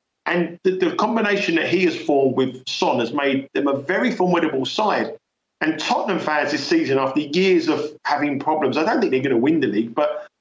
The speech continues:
they've been boring to watch. They've been dull. They've been relying on a Harry Kane penalty or Harry Kane free kick. Suddenly,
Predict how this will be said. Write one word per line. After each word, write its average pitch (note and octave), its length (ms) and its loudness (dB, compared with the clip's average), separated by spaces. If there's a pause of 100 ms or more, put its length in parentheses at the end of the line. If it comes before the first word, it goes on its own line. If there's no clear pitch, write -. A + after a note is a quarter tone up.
they've G3+ 120 0
been G3+ 220 2
boring E3 420 2
to D3 140 -2
watch. D#3+ 440 0
They've C3+ 160 -2
been C3 240 -2
dull. D3 560 0 (220)
They've - 100 -2
been D3 160 2
relying D3+ 300 2
on C#3 80 0
a C3 60 2
Harry C#3 280 0
Kane C3+ 320 -4
penalty C#3+ 480 0
or B2 100 2
Harry C#3 220 2
Kane C3+ 220 -2
free B2+ 220 -8
kick. C#3 300 -8
Suddenly, G3+ 680 0